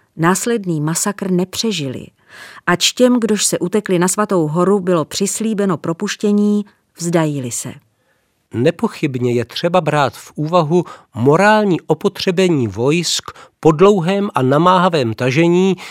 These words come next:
Speaker 2: i podmínky psychického stresu, jemuž byli Zápaďané při přímé steči vystaveni. Vítězná vojska se musela ocitnout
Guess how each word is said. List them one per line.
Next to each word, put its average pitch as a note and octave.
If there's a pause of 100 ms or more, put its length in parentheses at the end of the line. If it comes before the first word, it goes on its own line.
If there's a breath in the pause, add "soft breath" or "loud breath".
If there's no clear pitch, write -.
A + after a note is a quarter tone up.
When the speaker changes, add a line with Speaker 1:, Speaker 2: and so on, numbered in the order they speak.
(140 loud breath)
Speaker 2:
i C#3+
podmínky F3+
psychického -
stresu, - (320 loud breath)
jemuž D#3+
byli D#3+
Zápaďané E3
při -
přímé E3
steči -
vystaveni. F#2 (600 loud breath)
Vítězná E3+
vojska F#3
se -
musela F3
ocitnout F3+